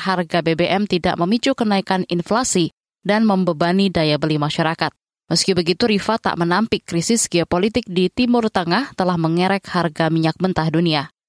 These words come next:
Berdasarkan pembukaan perdagangan di Asia Senin kemarin, minyak Brent berjangka dan West Texas Intermediate, W T I, masih di bawah sembilan puluh satu dolar Amerika Serikat per barel. Sebelumnya, pada Minggu malam lalu, Menteri Keuangan Sri Mulyani Indrawati menggelar rapat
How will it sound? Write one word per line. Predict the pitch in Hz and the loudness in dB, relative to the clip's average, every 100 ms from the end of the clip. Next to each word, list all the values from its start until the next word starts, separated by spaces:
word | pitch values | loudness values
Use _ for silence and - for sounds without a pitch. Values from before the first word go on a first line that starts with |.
| _ - | _ -4
Berdasarkan | 151 165 185 165 208 | -2 0 0 0 -2
pembukaan | 208 170 - 165 185 | 0 -2 -2 -2 -2
perdagangan | 175 160 156 156 170 180 | -2 -2 -2 0 0 -2
di | 165 151 | -4 -4
Asia | - 170 - 170 156 165 | -4 -4 -2 -2 -2 -4
Senin | - 262 220 170 | -4 0 2 0
kemarin, | 170 143 139 247 330 _ _ - | 0 -2 0 -2 -2 _ _ 0
minyak | 202 202 - | 2 2 2
Brent | 214 226 214 | 2 2 0
berjangka | 185 185 180 175 165 - - | 0 0 0 0 -2 -4 -4
dan | - 170 - | -2 -2 0
West | 165 175 - | -2 -2 -2
Texas | 196 - 185 - 160 | -4 -2 -2 -2 -4
Intermediate, | 165 165 165 170 190 - - - | -2 0 0 2 0 -2 -8 -2
W | 170 | -2
T | - 180 170 | -2 -2 -2
I, | 180 269 - _ _ - | 0 0 -2 _ _ -4
masih | 180 180 202 | -2 0 0
di | 185 | 2
bawah | 175 180 | 0 0
sembilan | - 175 165 160 | 0 0 0 0
puluh | 208 214 | 0 0
satu | 196 185 175 | 0 0 0
dolar | 165 156 160 | 0 0 0
Amerika | 151 160 156 - | 0 0 0 -2
Serikat | 160 - 190 165 - | -2 -2 -2 -2 -2
per | 160 | -2
barel. | 151 165 156 151 - _ _ _ | -2 -2 -2 -4 -10 _ _ _
Sebelumnya, | - 220 240 269 | 0 4 4 4
pada | 240 233 | 2 2
Minggu | 240 233 | 2 2
malam | 247 226 220 214 | 2 2 2 2
lalu, | 190 247 | 2 2
Menteri | 262 214 | 2 0
Keuangan | 214 208 220 233 240 247 | 0 2 2 2 2 2
Sri | 233 233 | 2 2
Mulyani | 214 208 190 180 175 | 4 4 2 2 0
Indrawati | 165 170 160 160 156 | 0 0 0 0 0
menggelar | 156 165 185 185 | 0 2 2 2
rapat | 180 - 175 | -2 -2 -4